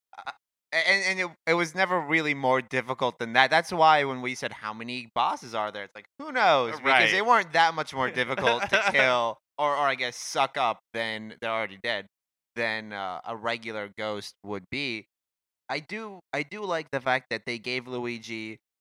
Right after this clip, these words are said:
Speaker 1: a, a personality that was more in depth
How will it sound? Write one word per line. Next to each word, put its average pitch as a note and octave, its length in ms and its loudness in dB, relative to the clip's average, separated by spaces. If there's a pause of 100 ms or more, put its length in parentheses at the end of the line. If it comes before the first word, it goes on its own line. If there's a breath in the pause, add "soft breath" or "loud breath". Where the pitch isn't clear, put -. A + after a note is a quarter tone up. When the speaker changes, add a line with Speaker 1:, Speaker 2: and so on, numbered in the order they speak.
(260)
Speaker 1:
a, A#2+ 60 -6
a A2+ 360 -8
personality A#2 760 -4
that G2+ 180 -6
was A2+ 300 -12 (680)
more D3+ 260 2
in B2 240 -8
depth G#2+ 260 -8